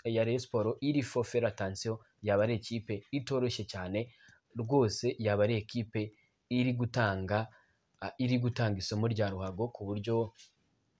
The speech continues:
amakipe yazayumva. Ibi bintu muri kwivugishwa ngo A P R F C ngo yaguze abanyamahanga,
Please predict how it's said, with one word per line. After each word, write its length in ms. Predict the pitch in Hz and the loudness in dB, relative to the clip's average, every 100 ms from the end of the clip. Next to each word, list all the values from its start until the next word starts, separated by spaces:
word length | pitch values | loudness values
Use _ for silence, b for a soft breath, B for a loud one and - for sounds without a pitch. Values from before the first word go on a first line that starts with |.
| _ _ _ | _ _ _
amakipe 480 | 110 110 107 143 127 | 2 2 4 2 6
yazayumva. 580 | 113 120 117 110 95 95 | 8 10 8 6 4 0
Ibi 140 | 131 143 | 2 4
bintu 240 | 143 143 | 4 4
muri 180 | 143 165 | 2 0
kwivugishwa 640 | - 165 135 127 123 151 | 2 0 0 -2 0 2
ngo 140 | 151 123 | 4 6
A 120 | 139 | 6
P 140 | - | 4
R 60 | 143 | 4
F 180 | 131 139 | 4 4
C 120 | 147 | 0
ngo 120 | 139 127 | 4 4
yaguze 260 | 135 139 | 4 2
abanyamahanga, 720 | 123 120 135 123 117 131 131 | 2 2 2 2 4 4 2